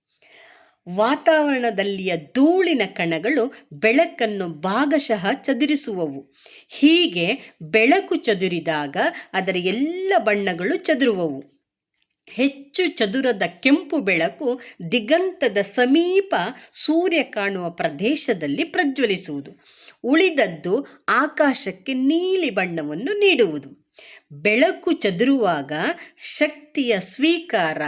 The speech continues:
ಅಥವಾ ದಾನ ಬೆಳಕಿನ ತರಂಗಾಂತರವನ್ನು ನಿರ್ದಿಷ್ಟವಾಗಿ ಬದಲಾಯಿಸುವ ಸಾಧ್ಯತೆ ಲಕ್ಷದಲ್ಲೊಂದು ಮಾತ್ರ. ಎಂದರೆ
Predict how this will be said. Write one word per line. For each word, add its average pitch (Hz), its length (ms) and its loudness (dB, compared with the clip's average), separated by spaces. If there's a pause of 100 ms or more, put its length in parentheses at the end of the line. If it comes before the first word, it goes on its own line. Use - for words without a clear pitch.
(160)
ಅಥವಾ 220 460 0 (220)
ದಾನ 208 360 2 (500)
ಬೆಳಕಿನ 196 720 0
ತರಂಗಾಂತರವನ್ನು 214 1600 0 (220)
ನಿರ್ದಿಷ್ಟವಾಗಿ 202 1300 0
ಬದಲಾಯಿಸುವ 190 920 0
ಸಾಧ್ಯತೆ 220 1040 -2 (360)
ಲಕ್ಷದಲ್ಲೊಂದು 226 1200 -2
ಮಾತ್ರ. 202 440 -2 (800)
ಎಂದರೆ 156 680 -2